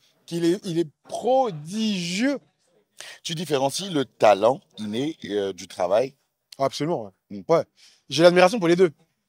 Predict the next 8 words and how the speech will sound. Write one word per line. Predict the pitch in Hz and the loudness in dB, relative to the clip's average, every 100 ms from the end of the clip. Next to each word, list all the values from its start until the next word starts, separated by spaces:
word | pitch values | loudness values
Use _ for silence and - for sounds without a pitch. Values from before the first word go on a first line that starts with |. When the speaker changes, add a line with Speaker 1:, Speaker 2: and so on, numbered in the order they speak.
| _ _ _ | _ _ _
Speaker 2:
Mm. | - 90 82 82 _ | -16 -16 -18 -20 _
Speaker 1:
Mais, | 170 170 185 190 185 | 0 6 8 6 4
euh, | 190 | -2
une | 175 | 4
admiration | 190 202 214 196 247 247 233 - _ - | 6 8 8 6 4 4 4 0 _ -2
pour | 240 220 | 2 4
le | 202 | 4
travail, | 165 190 196 233 269 | 6 6 10 10 8